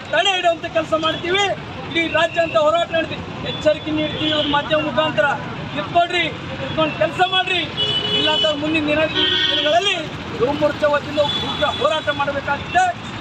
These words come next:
ಸರ್ಕಾರ ಯಾವುದೇ ಕಾರ್ಯಕ್ರಮ ನಿಮಗೆ ನಾವು ಮಾಡ್ಲಿಕ್ಕೆ ಬಿಡಲ್ಲ.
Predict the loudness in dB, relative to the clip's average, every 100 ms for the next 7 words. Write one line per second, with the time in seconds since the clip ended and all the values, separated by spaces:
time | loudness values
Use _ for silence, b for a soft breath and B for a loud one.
0 | -8 -4 -2 0 2 2 2 2 0 2
1 | 0 0 -2 0 0 0 -2 -2 -4 -4
2 | -4 -2 -2 0 0 0 0 0 2